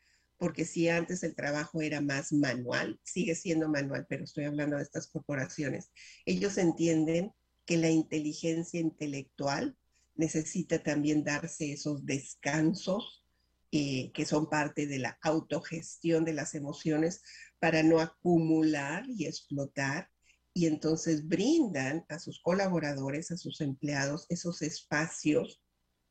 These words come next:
para desfogar, ¿sí? En lugar de que exploten y de que, y de que les dé un ataque de nervios ahí, porque es mucha la presión mental,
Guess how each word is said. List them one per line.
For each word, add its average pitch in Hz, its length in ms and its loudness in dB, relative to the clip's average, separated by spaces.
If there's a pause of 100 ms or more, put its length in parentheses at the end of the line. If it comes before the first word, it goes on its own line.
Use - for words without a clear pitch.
(100)
para 156 420 2
desfogar, 185 600 -2 (600)
¿sí? 180 220 0
En 165 80 4
lugar 147 220 2
de 170 100 -4
que - 80 -8
exploten 185 680 0
y 139 120 -2
de - 120 -12
que, - 220 -12 (300)
y - 100 -2
de 143 140 -2
que 147 100 -4
les 147 180 -2
dé 160 120 2
un 170 100 2
ataque 160 380 -2
de 147 100 0
nervios 160 640 0
ahí, 156 460 0
porque 135 240 -10
es 151 100 -2
mucha 170 480 6
la 143 160 -4
presión 151 720 -2 (380)
mental, 165 760 4